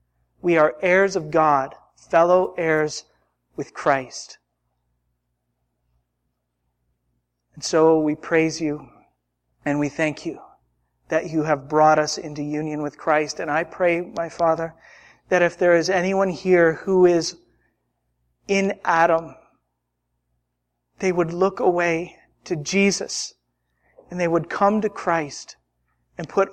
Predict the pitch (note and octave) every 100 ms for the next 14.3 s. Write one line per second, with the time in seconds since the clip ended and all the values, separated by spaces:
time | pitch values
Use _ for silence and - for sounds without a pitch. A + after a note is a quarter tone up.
0 | - G3 G3+ G#3+ G#3+ G#3+ G3+ G#3+ F#3+ -
1 | F#3+ F#3 F#3 - F#3 - F3 D#3 D3 -
2 | E3 D#3 D3+ - G#3+ G3 D#3 B2 - _
3 | - - - _ _ _ - F3 G3 F#3+
4 | G3 G3 G3 F#3 F3 - D#3+ D#3 _ _
5 | _ _ _ - E3+ E3+ - E3+ D#3+ D#3
6 | D3 D3+ - _ - C#3 - E3 - -
7 | - - - _ _ _ _ _ _ _
8 | _ _ _ _ _ _ _ _ _ _
9 | _ _ _ _ _ _ - F3 E3+ F#3
10 | F#3+ F#3 - E3+ E3+ E3 D#3 D3+ C#3 B2
11 | B2+ - _ _ _ _ _ _ _ _
12 | _ _ _ _ _ _ - C#3+ E3 D3
13 | D3 C#3+ - D3+ C#3 C3+ C#3 D3 C3+ -
14 | C3+ B2+